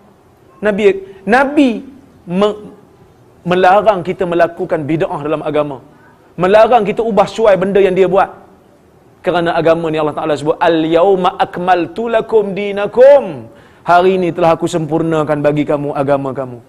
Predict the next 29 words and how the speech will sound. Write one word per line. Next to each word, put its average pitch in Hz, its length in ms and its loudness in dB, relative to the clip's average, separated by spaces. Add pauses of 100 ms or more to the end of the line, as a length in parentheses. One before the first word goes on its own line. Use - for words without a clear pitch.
(1600)
Islam 180 580 2
dari 165 140 2
sudut 165 260 -2 (100)
ibadatnya, 160 520 0
dari 151 240 -2
sudut 160 240 -6
akidahnya, 156 640 -4
dari 156 160 -2
sudut 156 240 -6
zikir-zikirnya 151 720 -6
telah 151 160 -4
disebutkan 143 560 -6
oleh 135 160 -8
para 131 240 -6
Nabi. 123 240 -14 (480)
Maka 165 160 -2
sebab 170 240 0
itu 180 160 -2
Imam 165 240 -2
Nawawi 165 320 -2
tulis 165 160 -4
kitab 160 240 -8 (100)
Al-Azkar, 156 800 -2 (240)
Imam 170 240 -2
Nawawi 165 320 -2
tulis 175 240 -4
kitab 165 240 -2
Riyadhus 160 320 -2
Salihin 160 640 -4